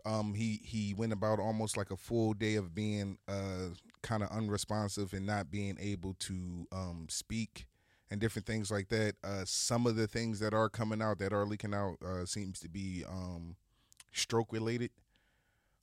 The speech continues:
Um, not really sure. We don't have a confirmed ailment, but just sending prayers up, sending prayers this way to a, uh, to a legend, an icon in the game, um, in various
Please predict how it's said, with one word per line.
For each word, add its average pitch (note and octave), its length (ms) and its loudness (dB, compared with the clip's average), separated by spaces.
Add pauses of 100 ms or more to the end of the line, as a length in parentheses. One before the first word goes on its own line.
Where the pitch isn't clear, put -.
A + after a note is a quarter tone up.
Um, F#2+ 380 -2
not G2 300 0
really A2 220 2
sure. A2 300 4
We G2+ 140 0
don't G2 160 2
have G2+ 200 2
a F2 40 -4
confirmed G#2 800 -2 (460)
ailment, A2+ 380 2 (600)
but A2 260 4 (120)
just A#2+ 240 2
sending B2 260 4
prayers A#2 380 4
up, A#2+ 160 4
sending A2+ 200 0
prayers A2+ 240 0
this G#2 140 -4
way A2 160 0
to G2 220 0
a, F#2+ 60 0 (220)
uh, F#2 80 -2
to F#2 140 -2
a - 20 -4
legend, A2 340 0
an D#2+ 120 -2
icon G#2+ 460 2
in G2+ 100 0
the F#2+ 60 -2
game, G#2 460 0 (520)
um, F#2+ 460 -4
in G2 140 -6
various G#2 760 4